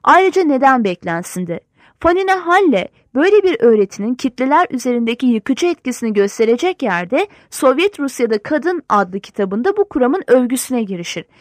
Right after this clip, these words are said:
Eski kadın devrimciler konusunda şunları yazar. Hepsi gençti.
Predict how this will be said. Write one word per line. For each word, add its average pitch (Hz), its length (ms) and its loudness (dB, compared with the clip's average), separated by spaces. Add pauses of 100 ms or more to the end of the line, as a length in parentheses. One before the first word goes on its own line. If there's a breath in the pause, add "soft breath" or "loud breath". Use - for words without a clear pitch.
(140 soft breath)
Eski 262 340 -4
kadın 311 340 0
devrimciler 214 560 0
konusunda 208 520 -6
şunları 233 400 -4
yazar. 175 420 -6 (760 soft breath)
Hepsi 427 380 0
gençti. 196 480 -4